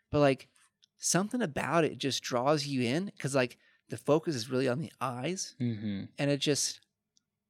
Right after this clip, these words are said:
Speaker 1: whatever, I don't even know what, like, mood this is, but, like, it, it just works.
Speaker 2: Yeah. Yeah.
Speaker 1: And
Speaker 2: I don't know. Yeah, I don't
Speaker 1: and
Speaker 2: know
Speaker 1: if I
Speaker 2: either, but
Speaker 1: had
Speaker 2: it
Speaker 1: her
Speaker 2: does.
Speaker 1: smiling,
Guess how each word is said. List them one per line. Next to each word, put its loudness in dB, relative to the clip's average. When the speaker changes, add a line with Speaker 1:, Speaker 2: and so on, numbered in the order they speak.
Speaker 1:
whatever, 4
I 6
don't 4
even 2
know 4
what, 4
like, 0
mood 0
this 0
is, -2
but, 0
like, 2
it, -2
it -4
just 0
works. -2
Speaker 2:
Yeah. 4
Yeah. 2
Speaker 1:
And 2
Speaker 2:
I 8
don't 4
know. -2
Yeah, -4
I -4
don't -2
Speaker 1:
and 6
Speaker 2:
know 6
Speaker 1:
if 6
I 8
Speaker 2:
either, 4
but 2
Speaker 1:
had 6
Speaker 2:
it 0
Speaker 1:
her 4
Speaker 2:
does. 4
Speaker 1:
smiling, 0